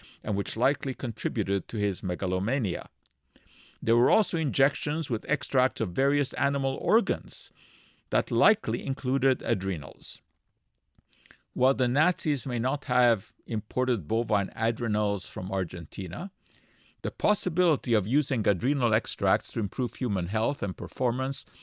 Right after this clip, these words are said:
was not far-fetched. In eighteen fifty-five, British physician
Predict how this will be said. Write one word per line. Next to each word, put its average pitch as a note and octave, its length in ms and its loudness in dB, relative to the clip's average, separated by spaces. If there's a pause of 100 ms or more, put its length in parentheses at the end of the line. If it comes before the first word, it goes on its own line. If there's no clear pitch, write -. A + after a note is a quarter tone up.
(220)
was A#2+ 240 0
not A#2 240 4
far-fetched. - 880 -4 (920)
In - 160 0
eighteen F#3+ 340 2
fifty-five, - 1080 -4 (360)
British E3 400 2
physician B2+ 580 -2